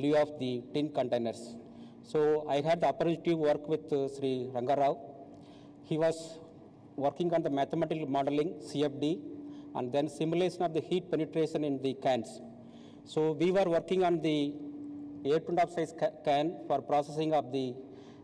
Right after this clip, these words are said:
mango nectar, mango juice, chicken-based products and mutton-based products. So we used to have a lot of interaction during his tenure in the food engineering and packaging department at C F T R I.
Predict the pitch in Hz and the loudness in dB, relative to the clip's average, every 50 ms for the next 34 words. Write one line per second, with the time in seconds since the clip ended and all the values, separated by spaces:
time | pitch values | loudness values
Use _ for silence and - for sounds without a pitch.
0 | - - 117 131 135 139 143 156 151 156 147 - - 156 156 147 147 135 131 139 | -12 -6 -2 0 0 2 2 2 0 0 -2 0 2 2 2 2 2 0 0 2
1 | 143 160 151 143 120 127 147 151 156 143 - - - - - - - - - - | 2 2 0 0 0 0 0 0 0 -2 -6 -10 -14 -14 -14 -16 -16 -18 -18 -18
2 | - - - - - - - - - 143 135 - 151 151 147 143 147 151 - - | -18 -18 -18 -18 -18 -18 -18 -6 -6 -6 -2 0 2 2 4 2 0 0 -4 -6
3 | 143 143 143 147 143 - - 135 127 135 - - - 143 131 120 120 127 120 - | -2 0 0 0 0 0 -2 0 0 0 -2 -2 -2 -4 -4 0 -2 -2 -2 -2
4 | 131 123 120 131 123 - - 123 113 113 110 - - - - - - - - 165 | -2 -2 -2 -2 -2 -2 -2 -2 -2 -2 -2 -8 -12 -16 -18 -18 -18 -4 -2 -2
5 | 156 151 165 175 185 170 - - 180 160 151 139 - - - - - - - - | 0 2 2 2 2 0 0 0 0 2 0 -2 -4 -8 -12 -14 -16 -6 0 2
6 | 147 151 147 143 139 139 - 156 - - 139 139 147 147 151 147 - - 160 147 | 2 4 4 2 2 2 2 0 0 -2 -4 -2 0 0 0 0 -2 -2 0 0
7 | 131 123 143 143 139 143 135 135 135 - - 139 131 139 151 160 175 170 - - | 0 0 2 2 2 2 0 -2 -4 -2 -2 0 2 2 2 2 0 -2 -6 -10
8 | - - 131 127 123 123 120 123 - - 139 135 143 135 131 139 135 139 127 - | -6 -6 -4 -2 -2 -2 -4 -4 -6 -6 -4 -2 0 0 0 0 -2 -2 -2 -2
9 | 131 127 117 - 135 127 131 131 123 131 - 127 123 123 123 123 123 123 117 - | -2 -2 -2 -4 -6 -6 -6 -6 -6 -4 -4 -6 -6 -6 -8 -8 -8 -10 -10 -8
10 | - 135 127 - - 131 123 131 147 | -8 -8 -8 -6 -6 -6 -4 -4 -4